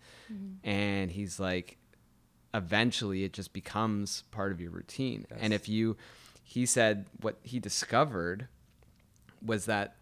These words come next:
Speaker 2: if you want to introduce a new habit, the trigger is the hardest thing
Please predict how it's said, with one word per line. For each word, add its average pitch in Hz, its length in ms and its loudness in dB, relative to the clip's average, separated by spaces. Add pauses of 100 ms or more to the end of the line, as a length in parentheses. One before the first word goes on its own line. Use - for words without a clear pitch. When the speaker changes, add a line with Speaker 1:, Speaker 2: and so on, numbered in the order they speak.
Speaker 2:
if 113 160 -8
you 113 120 -4
want 110 320 2
to 113 40 2
introduce 98 380 -4
a 95 40 -4
new 95 100 -2
habit, 90 420 -4 (800)
the 110 80 0
trigger 120 800 0 (180)
is 107 220 -2
the 110 160 0
hardest 113 400 2
thing 98 340 -4